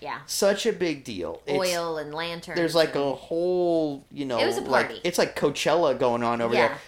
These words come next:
Speaker 2: But it's
Speaker 1: <laughs>
Speaker 2: this, it's all of the outer stuff. And that's kind of the point of the story.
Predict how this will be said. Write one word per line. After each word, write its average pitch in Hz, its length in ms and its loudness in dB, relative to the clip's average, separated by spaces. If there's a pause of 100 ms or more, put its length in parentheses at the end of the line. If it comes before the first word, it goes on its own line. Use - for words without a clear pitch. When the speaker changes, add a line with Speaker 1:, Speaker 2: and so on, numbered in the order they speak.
(120)
Speaker 2:
But 190 320 2
it's 330 240 0
Speaker 1:
<laughs> 208 80 2
Speaker 2:
this, - 280 0 (120)
it's 190 200 0
all 202 340 4
of 196 100 0
the 180 260 -2
outer 196 440 2
stuff. - 500 -6
And 180 140 -2
that's 196 180 -4
kind 190 220 -6
of 156 100 -6
the 123 80 -8
point 135 460 -8
of 113 160 -10
the 110 60 -12
story. 123 600 -6